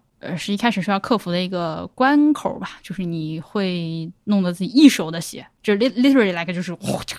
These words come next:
就全是血。但一旦接受了这个设定，那咋整呢？那就是你流出来的血呀，那就还好，我，我个人认为还好。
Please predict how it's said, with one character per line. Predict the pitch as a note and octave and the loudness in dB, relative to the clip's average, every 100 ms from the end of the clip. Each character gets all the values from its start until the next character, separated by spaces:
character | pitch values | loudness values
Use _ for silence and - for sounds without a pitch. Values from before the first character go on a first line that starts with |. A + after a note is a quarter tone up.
| - - | -12 -14
就 | - F#3+ | -8 -6
全 | - E3 | -4 0
是 | |
血。 | G3+ - - - F#3 _ _ _ | 0 -2 -10 -6 -6 _ _ _
但 | A4+ G4 A#3 G#3 G3+ | 2 4 4 2 0
一 | A3+ | 4
旦 | F#4 C#4 | 8 8
接 | D#4 | 6
受 | F4+ | 4
了 | D4+ | 4
这 | A3 | 4
个 | B3+ | 2
设 | G#3 D4 | 2 2
定， | A#3+ A#3 G#3 | 4 2 4
那 | D#4+ | 4
咋 | C4+ A3 | 4 4
整 | C#4 D4 | 2 0
呢？ | - - | -8 -6
那 | B3 D4 | 0 2
就 | C#4 E4 | 2 0
是 | D4 | 4
你 | A#3+ F3 | 4 2
流 | F3 E3+ | -4 -6
出 | A3 | -2
来 | C#4 | 0
的 | C#4+ | 0
血 | - - | -4 -10
呀， | - D#3+ F3+ | -12 -14 -12
那 | G#3 A#3+ B3+ C#4 D4 - | -12 -12 -6 -6 -6 -10
就 | - C4 C4 - | -10 -8 -8 -12
还 | - A#3 | -8 -4
好， | B3 - | -4 -6
我， | F#3+ G3+ G3+ | -4 -2 0
我 | G#3+ G3 | 0 0
个 | A3+ F#4+ | 2 2
人 | A3 | 4
认 | A#3 | 2
为 | G#3 | 0
还 | A3 F3 | -2 -6
好。 | G3 E3 | -10 -14